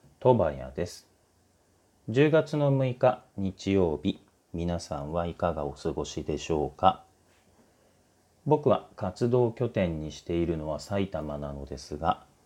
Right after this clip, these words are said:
あいにくの大雨になっております。本当にすごいな、雨が。雨が降るとは分かっていたんだけど、朝からここまで降っちゃうと予定を考えないといけないかなっていう感じです。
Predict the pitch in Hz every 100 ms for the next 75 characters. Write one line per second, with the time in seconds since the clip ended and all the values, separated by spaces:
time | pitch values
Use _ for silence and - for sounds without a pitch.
0 | _ _ _ 90 95 101 92 - 87 87
1 | - 82 90 101 101 98 92 90 85 -
2 | 71 65 - 95 - - _ _ _ _
3 | _ _ _ _ _ - 95 113 131 -
4 | 139 139 127 - 127 131 123 98 90 90
5 | 85 82 80 - _ _ _ _ _ _
6 | _ _ _ _ _ _ _ _ _ _
7 | _ _ - 135 156 131 110 117 107 92
8 | 90 87 120 120 - 95 - 92 87 85
9 | - 82 85 95 - 120 - 98 90 -
10 | 95 110 113 117 104 92 98 - _ -
11 | 104 95 92 - - 107 104 101 98 -
12 | 110 107 107 104 - - 107 107 110 110
13 | 107 95 92 - 87 82 92 92 92 90
14 | 78 85 92 - 82 87 92 76 71 -
15 | - - - -